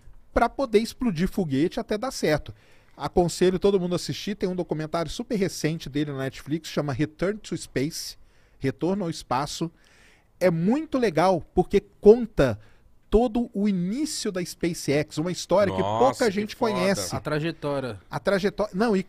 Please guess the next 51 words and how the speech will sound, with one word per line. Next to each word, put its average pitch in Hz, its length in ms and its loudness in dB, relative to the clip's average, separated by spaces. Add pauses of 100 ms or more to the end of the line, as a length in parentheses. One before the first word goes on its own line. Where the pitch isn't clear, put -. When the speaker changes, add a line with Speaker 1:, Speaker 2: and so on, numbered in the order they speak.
Speaker 1:
e 214 120 -8
Speaker 2:
Chegar 120 220 -6
em 127 60 -6
casa 139 200 -6
eu 147 60 -8
vou 156 120 -10
ver 123 140 -10
isso 107 80 -10
aí. 110 40 -10
Speaker 1:
Veja, 170 540 2
vê, 220 180 0
cara, 220 260 2
é 208 40 4
muito 196 500 2
legal, 175 260 4
porque 180 460 2 (320)
o 170 140 2
engenheiro 180 800 2 (400)
que, 143 640 -2 (120)
os 131 160 -4
primeiros 170 440 0
foguetes 147 360 0
que - 80 -12
explodiram, 143 540 -2
o 170 60 -2
engenheiro 196 500 -4
que 180 120 -4
desenhava, 175 600 0
ele 151 120 0
dá 165 120 0
entrevista, 156 600 -4
entendeu? 113 340 -2 (360)
E 139 100 2
ele 180 120 2
conta 175 360 -2
a 151 40 -2
tensão 170 540 -4
que 151 220 -4
era 147 300 2
e 147 60 0
tudo, 156 340 -4
até 208 220 -2
o 240 80 -6
dia 202 140 -4
que 214 80 -8
eles 196 140 -8
conseguiram 220 520 -6
fazer 208 180 0
o 226 60 0
primeiro 226 440 -2
voar, 180 380 4